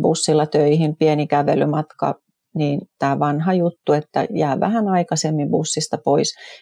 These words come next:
ja kävele vähän, vähän pitempään. Eli tee niistä olemassa olevista tottumuksista vähän isompia, niin se on niinku se semmoinen helpompi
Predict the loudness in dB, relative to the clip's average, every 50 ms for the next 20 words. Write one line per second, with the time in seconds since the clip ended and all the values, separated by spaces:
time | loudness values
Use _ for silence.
0 | _ -4 -2 -2 -2 -4 -8 _ _ _ _ _ _ _ _ _ _ _ -4 -2
1 | 0 2 2 2 0 0 0 -2 -2 -2 -2 -4 -4 -8 _ _ -4 -2 0 0
2 | 0 -2 -2 -2 -2 0 -2 -2 -4 -2 -2 0 2 2 2 0 -2 -4 _ 0
3 | 2 4 4 4 4 2 2 2 2 0 0 -2 -2 -2 -2 -2 -4 _ _ _
4 | _ _ _ -20 -10 -4 0 2 2 2 2 2 0 0 -2 0 0 0 2 2
5 | 0 0 0 -2 -2 -2 -4 -4 -6 -6 -2 -2 -2 -2 -2 _ -4 -4 -2 -2
6 | -2 -4 -6 -6 -4 -4 -4 -4 -6 -6 -8 -8 -12 -20 -20 -12 _ -4 -2 0
7 | 0 -2 -2 0 0 0 0 0 0 -2 -2 -4 -4 -4 -2 0 0 0 0 2
8 | 0 0 2 2 0 0 0 0 0 0 -2 -2 -4 -8 -20 -18 -12 -8 -4 -2
9 | 0 0 0 0 0 2 2 4 4 4 4 4 2 2 0 -2 -2 -2 -2 -4